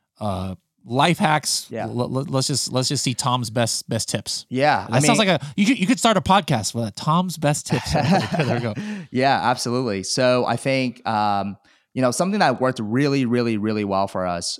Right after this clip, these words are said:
Speaker 2: was influencer marketing, because we had a
Speaker 1: Mm.
Speaker 2: beauty brand. Um,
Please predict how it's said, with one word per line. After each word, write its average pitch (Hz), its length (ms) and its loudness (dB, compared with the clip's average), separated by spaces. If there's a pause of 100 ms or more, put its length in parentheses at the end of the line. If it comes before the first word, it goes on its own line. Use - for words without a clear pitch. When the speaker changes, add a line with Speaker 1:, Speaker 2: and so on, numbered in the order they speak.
Speaker 2:
was 104 220 -4
influencer 101 480 -8
marketing, 87 480 -10 (200)
because 135 300 -2
we 135 100 -2
had 127 140 2
a 113 40 0
Speaker 1:
Mm. 104 40 -2
Speaker 2:
beauty 113 260 -4
brand. 92 500 -8 (220)
Um, 95 580 -6